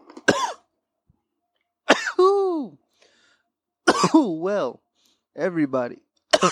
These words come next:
<coughs> welcome back to another edition of Thursdays Are Dope. Once again, I am your boy, or not even once again, just right now,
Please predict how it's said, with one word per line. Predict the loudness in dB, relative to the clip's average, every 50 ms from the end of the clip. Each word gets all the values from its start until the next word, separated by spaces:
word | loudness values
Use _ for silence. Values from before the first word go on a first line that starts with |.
| 2 2
<coughs> | 2 2 0 -6 _ _ _ _ _ _ _ _ _ _ _ _ _ _ _ _ _ _ _ _ _ _ _ _ _ _ _ _ _
welcome | 2 2 4 4 4 4 6
back | 6 6 6 4 0 -10 -16 -18 -20 -20 _ _ _ _ _ _ _ _ _ _ _ _ _ -4
to | 0 2 2
another | 4 4 4 4 4 4 4 4 2 0 -4 _ _ _ _ _ _ _ _ _ _ _ _
edition | 0 2 4 4 4 4 2 -2 -8 -10 -10 -14 -20 _ _ _ _ _ _ _ _ _ _ _ _ _ _ _ _ _ _ -4 -2
of | -2 2
Thursdays | 4 4 4 4 4 4 2 4 2
Are | 2 2
Dope. | 2 2 2 0 -2 -6 -14 _ _ _ _ _ _ -20 -20 _ _ _ _ _ _ _ _ _ _ _ _
Once | 0 0 2 2
again, | 2 2 2 2 4
I | 4 4
am | 4 6
your | 6 4
boy, | 4 4 4 6 6 6 6 4 0 -4 -4
or | 0 2 4
not | 6 6 6 6
even | 6 6 4
once | 4 4 2 0
again, | 0 0 0 -2 -2 -6 _ _ _ _ _ _ _ _ _
just | 4 4 4 4 0 -4 2
right | 4 4 4 6 4
now, | 4 4 4 2 0